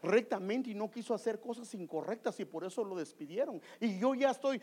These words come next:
imagínense, estoy juzgando a una persona sin verificar. Entonces, el problema que hay es, el peor juez es el que oye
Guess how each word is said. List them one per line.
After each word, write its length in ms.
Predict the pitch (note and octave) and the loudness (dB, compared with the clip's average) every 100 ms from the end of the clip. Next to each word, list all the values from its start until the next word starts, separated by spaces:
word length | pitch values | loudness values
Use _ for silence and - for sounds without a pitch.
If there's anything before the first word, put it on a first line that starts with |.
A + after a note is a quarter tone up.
| - | -4
imagínense, 640 | F3+ F3+ - D4+ G4+ - G3 | -2 -2 0 2 4 4 0
estoy 200 | - D4 | 0 0
juzgando 720 | - C4 D#3+ D#3+ D#4+ G#4+ D4 | 2 2 2 2 2 4 2
a 40 | |
una 280 | C#4 D4+ D#4 | 2 0 -2
persona 500 | A#3+ G3+ F#4+ A#4+ C#4 - - | -4 -6 -6 -6 -6 -10 -18
sin 360 | - A#3 G#3+ F#3+ | -6 -2 -2 2
verificar. 580 | G3 F3+ - F3+ C#4 A3+ | 2 0 -4 0 0 0
Entonces, 340 | A3+ B3+ - - | -2 -2 -4 -6
el 160 | F#3+ F#3 | -2 0
problema 440 | F3+ E3+ C#4 D4+ | 2 4 4 4
que 140 | G#3+ F#3 | 4 2
hay 260 | G#3+ B3+ | 2 4
es, 140 | B3+ - | 2 2
el 200 | E3+ E3 | -2 -2
peor 320 | - D4+ G#4 | 2 4 4
juez 280 | - C4+ C4+ | 4 2 2
es 100 | A3 | 0
el 120 | A3+ | 0
que 140 | - E3+ | 0 2
oye 440 | A3 F4+ F4 | 4 6 4